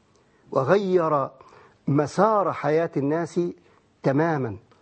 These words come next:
يوم أن انتقل النبي صلى الله عليه وسلم من أرض مكة المكرمة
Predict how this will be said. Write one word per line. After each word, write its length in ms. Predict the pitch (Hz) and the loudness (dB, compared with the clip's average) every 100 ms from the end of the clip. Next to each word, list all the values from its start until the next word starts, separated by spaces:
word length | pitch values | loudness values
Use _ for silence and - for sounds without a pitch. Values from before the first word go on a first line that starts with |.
| _ _ _ _ - | _ _ _ _ -2
يوم 260 | 143 139 123 | 0 0 0
أن 140 | 131 | -2
انتقل 540 | 127 117 185 196 170 156 | -4 0 2 2 0 0
النبي 500 | 139 135 160 170 135 | -2 -2 -2 -2 -2
صلى 260 | 147 135 | -2 -2
الله 440 | 131 151 165 143 123 | 0 0 0 -2 -4
عليه 360 | 143 135 123 | -4 -4 -2
وسلم 680 | 131 - 185 170 147 131 117 - _ _ - - - - | -4 0 0 0 -2 -4 -8 -12 _ _ -20 -20 -18 -4
من 120 | 139 | 0
أرض 240 | 190 208 190 | 2 2 0
مكة 640 | 226 233 - 156 143 143 - _ _ _ _ - | 0 0 0 0 0 -4 -12 _ _ _ _ -6
المكرمة 680 | 139 127 - 120 131 170 147 | -4 -4 -2 0 2 0 0